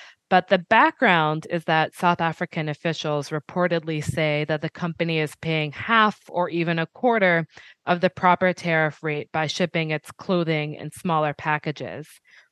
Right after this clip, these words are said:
And then there's also some scrutiny in the United States.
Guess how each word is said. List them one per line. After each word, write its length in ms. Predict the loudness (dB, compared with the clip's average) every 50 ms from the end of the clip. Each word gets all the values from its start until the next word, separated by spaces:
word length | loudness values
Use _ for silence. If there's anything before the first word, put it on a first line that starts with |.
| _ _ _ _ 0
And 180 | 2 2 4
then 160 | 2 2 4
there's 280 | 6 6 6 6 4 0
also 500 | 0 4 4 4 4 4 4 4 4 4
some 240 | 4 2 2 2 2
scrutiny 680 | 0 -4 -4 -2 0 0 0 0 0 0 0 0 0
in 140 | -2 -2 -2
the 100 | 0 0
United 480 | 0 0 0 0 0 0 0 -2 -4 -6
States. 600 | -12 -10 -6 -4 -4 -4 -6 -8 -14 -20 -20